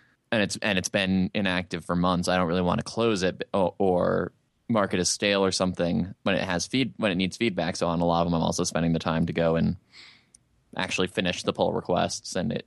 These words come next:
just, it's very slow getting through these, slower than I would hope.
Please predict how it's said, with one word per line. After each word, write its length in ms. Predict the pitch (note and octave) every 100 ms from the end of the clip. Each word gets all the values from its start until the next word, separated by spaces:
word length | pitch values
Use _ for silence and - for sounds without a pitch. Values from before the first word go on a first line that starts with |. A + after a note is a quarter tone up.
| _
just, 280 | - G#2 - -
it's 220 | B2+ - A2
very 240 | C3 C#3
slow 360 | - C3 A#2 F#2
getting 280 | F2 F2+
through 180 | - G2
these, 340 | E2+ E2+ - - - - -
slower 280 | - A#2+ G#2+
than 100 | G2+
I 80 | F2+
would 100 | E2+
hope. 200 | D#2+